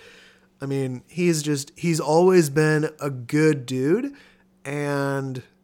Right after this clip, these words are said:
if that was the last game that we had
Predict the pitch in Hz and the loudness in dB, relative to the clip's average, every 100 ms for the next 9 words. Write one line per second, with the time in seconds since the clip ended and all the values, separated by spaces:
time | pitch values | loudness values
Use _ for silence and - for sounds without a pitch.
0 | _ _ 156 156 143 151 165 190 185 175 | _ _ -6 -4 0 0 2 2 0 0
1 | 156 147 131 123 123 127 139 143 - - | 0 0 0 -2 0 0 0 -2 -6 -14
2 | - _ - 139 147 151 170 175 156 139 | -20 _ -18 -8 -4 -2 -2 -2 -2 -2
3 | 147 143 135 135 143 202 180 | -2 -2 -2 -2 -2 -4 -8